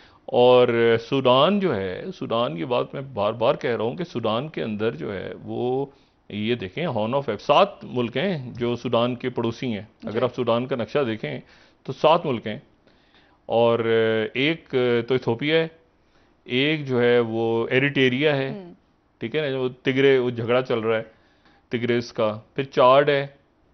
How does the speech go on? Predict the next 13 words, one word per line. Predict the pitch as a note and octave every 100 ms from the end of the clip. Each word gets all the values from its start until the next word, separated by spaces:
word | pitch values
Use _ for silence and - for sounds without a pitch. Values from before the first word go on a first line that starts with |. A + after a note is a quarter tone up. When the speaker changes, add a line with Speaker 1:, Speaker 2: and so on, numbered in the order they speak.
| _ _ A#2
Speaker 1:
चाड | A#2 - C3+ C3 C#3
के | C#3
तो | C3+ C3 A#2+ A2
सदर | - B2 C3
को | C#3
गोली | A#2+ A#2+
मार | C#3 A#2+
दी | A#2 A#2+
थी, | B2 A#2+
वो, | A2 G#2+ G2+
दो | G2 G#2 A2
साल | A#2+ A2+
पहले, | A#2 A2 A2